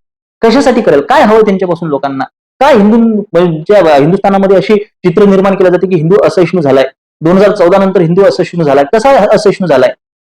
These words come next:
सीट वरून भांडणं झाले, तिथं मारामाऱ्या झाल्या, ति-, तिथं त्यालाही तुम्ही धार्मिक रंग देताय आणि तिथं तुम्ही, अ, सगळ्या न्यूजपेपरमध्ये छापून येते की बाबा मुसलमानाची हत्या झाली, मॉब लिंचिंग झाली. अरे त्या, ज्याला मारलं त्या लोकांना माहित नव्हतं की हा मुसलमान आहे का नाही.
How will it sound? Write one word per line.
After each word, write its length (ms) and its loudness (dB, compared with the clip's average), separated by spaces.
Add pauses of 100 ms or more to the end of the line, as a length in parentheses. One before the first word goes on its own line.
(120)
सीट 280 0
वरून 260 2
भांडणं 260 0
झाले, 200 0
तिथं 260 -4
मारामाऱ्या 400 0
झाल्या, 260 2
ति-, 80 -4
तिथं 280 -4
त्यालाही 320 2
तुम्ही 160 0
धार्मिक 300 0
रंग 180 0
देताय 280 0
आणि 300 2
तिथं 460 -4
तुम्ही, 420 2
अ, 40 2 (220)
सगळ्या 200 0
न्यूजपेपरमध्ये 680 0
छापून 220 -2
येते 180 0
की 60 -2
बाबा 260 2
मुसलमानाची 460 0
हत्या 180 -2
झाली, 160 2
मॉब 200 0
लिंचिंग 260 -2
झाली. 220 2 (300)
अरे 140 2
त्या, 240 2
ज्याला 280 2
मारलं 340 0
त्या 240 0
लोकांना 340 2
माहित 240 0
नव्हतं 180 0
की 60 0
हा 80 4
मुसलमान 380 0
आहे 100 -2
का 100 -6
नाही. 120 -8